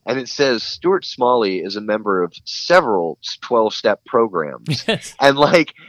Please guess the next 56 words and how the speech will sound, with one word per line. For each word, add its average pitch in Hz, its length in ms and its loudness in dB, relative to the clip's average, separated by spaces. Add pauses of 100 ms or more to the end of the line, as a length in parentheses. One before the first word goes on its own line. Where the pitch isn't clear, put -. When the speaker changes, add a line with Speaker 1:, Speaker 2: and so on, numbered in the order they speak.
(140)
Speaker 1:
he 185 160 2
is 147 200 2
not 156 320 6
a 139 60 2
licensed 135 540 0
therapist. 113 600 -4
You 147 80 -2
know 156 100 4
what 156 80 4
I 156 60 4
mean? 160 200 0
Like, 147 220 2
it's 147 160 -4
a 147 60 -2
total 151 420 0
disclaimer, 131 640 -2
and 95 100 -2
it's - 160 -10
Phil 110 200 -2
Hartman 104 360 0
that 78 140 -18
does 85 320 -8
that. 73 180 -12
I 76 120 -6 (120)
fucking 78 320 -8
love 76 180 -8
it. - 40 -20 (100)
Speaker 2:
Yeah, 190 180 0
and, 156 120 -2
and 151 220 0
I 180 60 2
don't 180 120 2
wanna 170 180 0
jump 151 280 -2
forward 160 360 -2
to, 139 460 -6 (140)
to 143 180 -6
Ladies 147 420 -2
Man 127 220 -6
quite 123 280 -8
yet, 135 220 -6
but 127 140 -10
there 180 180 0
is 202 120 2
some 131 180 -8
serious 143 480 -4
similarities 135 640 -6
between 127 540 -10
this 120 240 -12
and 113 120 -14
Ladies 147 380 -8
Man, 107 280 -10
you 117 60 -12
know? 135 220 -6
It 123 160 -10
was, 117 260 -12